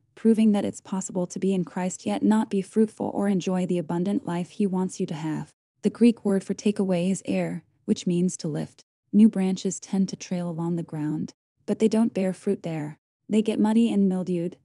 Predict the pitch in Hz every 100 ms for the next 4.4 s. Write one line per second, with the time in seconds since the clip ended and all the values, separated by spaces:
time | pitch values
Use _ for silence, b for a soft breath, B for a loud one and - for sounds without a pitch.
0 | _ - 208 202 - 190 185 180 175 180
1 | 180 170 180 175 - 170 170 180 - _
2 | - - 170 190 202 _ _ - 196 160
3 | 165 185 180 165 - 196 - 185 180 196
4 | 165 165 170 196